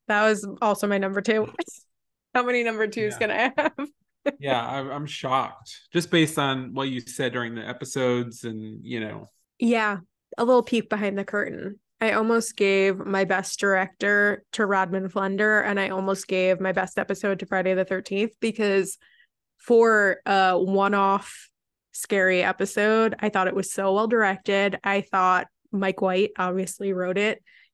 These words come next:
Speaker 1: It was so well written, and it was just a really, like I said, that episode was one that I, I always skipped over 'cause I was too afraid of it when I rewatched. <laughs> So now watching it as an adult, I was like, "Oh my gosh, this episode is so good."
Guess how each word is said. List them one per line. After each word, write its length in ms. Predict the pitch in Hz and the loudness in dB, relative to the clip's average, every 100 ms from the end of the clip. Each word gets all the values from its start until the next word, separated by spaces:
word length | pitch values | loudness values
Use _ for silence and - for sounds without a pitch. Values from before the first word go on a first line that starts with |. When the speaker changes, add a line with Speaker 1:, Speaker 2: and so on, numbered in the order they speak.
| - | -4
Speaker 1:
It 60 | |
was 180 | 208 190 | -4 -2
so 240 | 220 208 | 0 2
well 280 | 202 208 214 | 4 2 4
written, 540 | 190 185 196 190 190 196 - | 2 2 0 -2 -4 -6 -4
and 600 | 196 190 190 190 185 185 - | -2 0 -2 -2 -4 -8 -2
it 120 | 220 | 2
was 160 | 233 226 | 4 2
just 180 | 262 | 0
a 80 | - | 0
really, 640 | 202 190 202 208 202 202 - _ _ _ - | 2 4 4 4 2 0 -6 _ _ _ -2
like 180 | 220 208 | 0 2
I 120 | 208 | 0
said, 300 | - 196 190 | 2 0 2
that 260 | 180 180 - - | 0 -2 -4 -6
episode 480 | 196 190 - 196 175 | -6 -4 -2 0 0
was 160 | 190 | -2
one 320 | 190 190 190 | 0 0 0
that 140 | 185 185 | 0 0
I, 160 | 180 165 _ | 0 -4 _
I 120 | 214 | 2
always 200 | 208 208 | 4 2
skipped 300 | - 202 - | 0 -4 -2
over 200 | 196 196 214 | 0 0 -2
'cause 140 | - | -2
I 80 | 190 | -2
was 100 | 190 | -2
too 140 | - | -4
afraid 280 | 185 196 185 | -2 -2 0
of 80 | 196 | 0
it 160 | 233 - _ _ | -2 -4 _ _
when 120 | 208 | 0
I 80 | 196 | 2
rewatched. 640 | 185 190 220 - - - - | 2 2 0 -4 -8 -8 -4
<laughs> 20 | |
So 180 | - 214 | 0 2
now 220 | 202 214 | 4 4
watching 400 | 196 190 190 208 | 4 2 2 0
it 220 | 202 196 - _ - - _ _ | 2 0 -2 _ -20 -20 _ _
as 160 | 190 196 | -2 0
an 60 | |
adult, 420 | 196 170 180 202 214 | 0 0 0 2 0
I 80 | |
was 100 | 208 | -2
like, 160 | 202 185 | -2 -2
"Oh 40 | |
my 120 | 285 202 | 0 0
gosh, 220 | 220 - | -2 -4
this 100 | - | -8
episode 320 | 214 208 - | -8 -6 -10
is 80 | - | -10
so 380 | - 240 226 175 | -8 -2 -2 -2
good." 320 | 220 214 | -4 -4